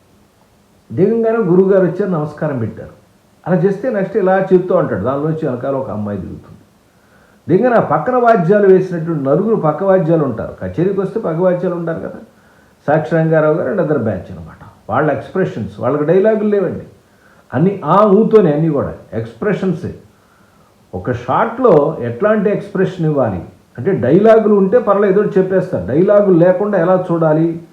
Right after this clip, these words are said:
ఎలా చూస్తున్నారు, ఆ చూసే చూపులో భావం ఏంటి, ఇవన్నీ చూడాలంటే మీరు ఆ షార్ట్స్ చూసినప్పుడు అర్థమవుతుంది. ఇవన్నీ దర్శకత్వం చేసేవాళ్ళు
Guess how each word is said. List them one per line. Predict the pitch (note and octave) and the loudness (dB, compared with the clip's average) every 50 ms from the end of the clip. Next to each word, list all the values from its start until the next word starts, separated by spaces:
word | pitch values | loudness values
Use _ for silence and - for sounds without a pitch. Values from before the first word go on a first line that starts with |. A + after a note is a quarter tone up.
| _ _ _ _ - - | _ _ _ _ -6 -2
ఎలా | A2+ D#3 E3+ - - - | 0 0 0 0 0 0
చూస్తున్నారు, | F#3+ F#3+ - - - F#3 E3+ E3 D#3 D#3 D#3+ E3 - - - | -2 -2 0 0 0 0 2 2 2 2 0 -2 -4 -6 -6
ఆ | - A#2 A#2 - E3+ | -6 -6 -4 -2 0
చూసే | F3+ E3 - G3 - - - - - - - _ _ - A#2 | 0 0 0 0 -2 -2 -4 -6 -14 -20 -20 _ _ -20 -8
చూపులో | - - E3+ F3+ D#3 F3+ F3+ D#3+ | -2 0 0 0 2 0 0 0
భావం | A#2+ A2+ - C3 D3 D#3+ F3 E3+ D#3+ D#3 | -2 -2 -2 0 2 2 2 2 0 0
ఏంటి, | D3+ D3+ D3+ D3+ | -2 -2 -2 -4
ఇవన్నీ | D3 D3 B2+ B2+ C#3+ E3 D#3+ D#3+ D#3+ | -4 -2 -2 -2 -2 -2 -4 -4 -4
చూడాలంటే | D#3+ E3 D#3+ D#3+ D#3+ D3 C#3 F#3 F3+ D#3+ D#3 E3 - - - - - - _ - | -2 -2 -2 -2 -2 -4 -2 -2 -2 -2 -2 -4 -6 -10 -16 -20 -20 -16 _ -4
మీరు | B2 C3+ C3+ | -2 0 0
ఆ | |
షార్ట్స్ | C3 - - D3+ E3 F#3+ - - - - | 0 0 0 0 0 0 -2 -6 -6 -4
చూసినప్పుడు | F3+ F3+ E3 - E3 E3 D#3 D#3 C#3+ | -4 -2 -2 -4 -6 -6 -4 -4 -4
అర్థమవుతుంది. | B2 - - - - A2 G2 F#2+ G2 G2+ G2 | -4 -4 -6 -8 -8 -8 -8 -8 -8 -8 -6
ఇవన్నీ | B2+ D3 E3 F3+ F#3+ F3 E3 D#3+ - - - - _ - | -4 -4 -4 -4 -4 -4 -6 -8 -12 -18 -20 -20 _ -4
దర్శకత్వం | F#2 A#2+ C#3 - - A3+ A3+ A3+ A3+ A3+ G#3+ G3+ F3+ D#3+ | -2 -2 0 0 0 -2 0 0 -2 -2 -2 -2 0 0
చేసేవాళ్ళు | F#3 F3 D#3+ F3 F3 D#3+ D#3+ D#3+ D#3 C#3+ | 0 0 0 -2 -2 -2 0 0 0 -2